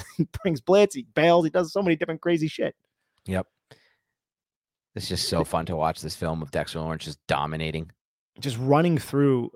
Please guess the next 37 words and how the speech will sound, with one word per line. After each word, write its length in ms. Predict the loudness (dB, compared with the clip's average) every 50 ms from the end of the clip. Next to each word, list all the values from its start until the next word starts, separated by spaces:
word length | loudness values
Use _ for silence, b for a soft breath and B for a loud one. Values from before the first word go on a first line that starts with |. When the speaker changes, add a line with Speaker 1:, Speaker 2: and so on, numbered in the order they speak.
| -12
Speaker 1:
just 220 | -10 -10 -10 -8 -4
running 300 | -2 0 0 0 0 -2
through 480 | -4 -4 -4 -4 -2 -2 -4 -6 -10 _ _ _ _ _ _ _ _ 2
offensive 480 | 2 2 2 0 -4 -4 -6 -8 -8
linemen, 420 | -6 -6 -6 -6 -8 -10 -12 -12 -8
man. 200 | -6 -6 -4 -2
And 80 | 0
they're 100 | 0 0
trying 380 | 0 2 2 4 4 4 2 2
to, 200 | 0 -2 -2 -2
like, 160 | -2 -4 -4
transition, 640 | -4 -4 -4 -4 -2 0 0 0 2 2 2 2 2
you 100 | 4 4 4
know, 160 | 4 4 4
"I'm 100 | 2 2
gonna 120 | 0 0
pass 260 | 2 4 4 4 4
the 60 | 0 -2
center 280 | -2 -2 -2 0 -2
to 100 | -2 -4
the 60 | -4 -2
guard," 200 | 0 0 0 0
'cause 40 | 0
the 80 | -2
Giants 300 | 0 0 0 0 0 -2 -2
are 40 |
bringing 260 | -2 -2 0 0 0 -2
so 200 | -2 -2 -2 -2
many 140 | -2 -2
slanting 640 | -4 -4 -6 -6 -2 0 0 2 2 2 2 2 2 B B B B B
and 140 | 0 2 4
looping, 460 | 6 6 6 6 6 4 4 4 2 B B B B B B B B _ _ _ 6
uh, 180 | 8 8 8
de-, 200 | 6 6 4 4
defensive 560 | 4 4 6 6 8 8 8 6 4 4 4
linemen 300 | 4 4 6 4 4 4
around 500 | 2 2 2 2 2 4 2 2 0 -2